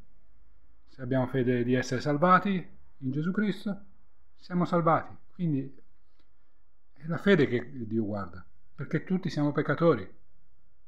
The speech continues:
e non siamo brave persone, inutile stare lì a dire, non siamo, nessuno merita il paradiso. Per cui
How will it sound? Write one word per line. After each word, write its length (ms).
e 260
non 220
siamo 320
brave 200
persone, 480
inutile 300
stare 220
lì 160
a 60
dire, 360
non 160
siamo, 320
nessuno 420
merita 320
il 80
paradiso. 480
Per 160
cui 300